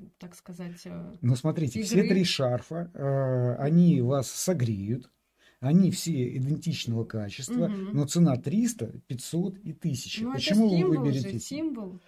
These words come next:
Speaker 2: То есть
Speaker 1: символ.
Speaker 2: вы выберете, э, зенитовский шарф, потому
Speaker 1: В
Speaker 2: что
Speaker 1: поддержку ребят.
Speaker 2: Поддержку ребят.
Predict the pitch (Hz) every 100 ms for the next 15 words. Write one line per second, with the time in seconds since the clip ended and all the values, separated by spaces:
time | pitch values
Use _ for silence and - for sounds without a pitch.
0 | - - - 131 285 254 233 147 214 123
1 | 151 123 117 110 - 110 - 120 117 110
2 | 110 110 113 117 113 107 - - 117 147
3 | 127 123 - 110 - 147 214 - _ 143
4 | 123 117 165 202 147 240 262 - 196 175
5 | 175 175 - _ _ _ _ 107 104 151
6 | - 147 143 123 -